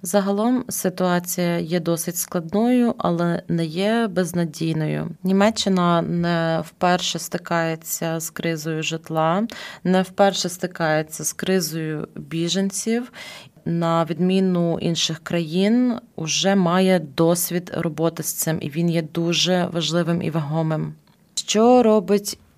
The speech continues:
імоскаут двадцять чотири для того, щоб допомагати українцям? Спершу хочеться відмітити те, що принаймні для своїх співробітників компанія вже зробила дуже багато.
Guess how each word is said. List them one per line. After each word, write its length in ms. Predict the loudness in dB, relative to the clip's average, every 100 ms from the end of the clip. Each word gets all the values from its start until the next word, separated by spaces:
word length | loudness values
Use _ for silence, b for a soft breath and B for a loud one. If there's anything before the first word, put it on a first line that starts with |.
| _
імоскаут 800 | 0 0 0 -4 4 6 8 6
двадцять 380 | 2 0 0 -4
чотири 480 | -6 0 4 6 4
для 180 | 2 -4
того, 320 | 0 2 2
щоб 360 | 0 -4 -4 -4
допомагати 720 | -4 -2 0 2 2 2 0
українцям? 960 | -6 -6 -6 -4 -4 -6 -6 -8 -8 -14 B B B B B B B B B -16
Спершу 600 | 2 6 6 6 2 2
хочеться 480 | 2 2 -2 -4
відмітити 840 | -4 0 2 2 -2 -4 -2 -2 -2 _
те, 340 | 2 4 2
що 760 | 0 -2 -2 -2 0 0 0 0
принаймні 640 | 2 2 4 4 4 2 -2
для 420 | -2 0 2 2
своїх 280 | 0 -4 -4
співробітників 920 | -6 -4 -4 0 0 2 0 -2 -4
компанія 720 | -4 -4 -2 0 2 2 0
вже 280 | 0 -2 -2
зробила 500 | -2 -6 -2 0 0
дуже 280 | -2 -4 -4
багато. 600 | -4 -4 -6 -6 -8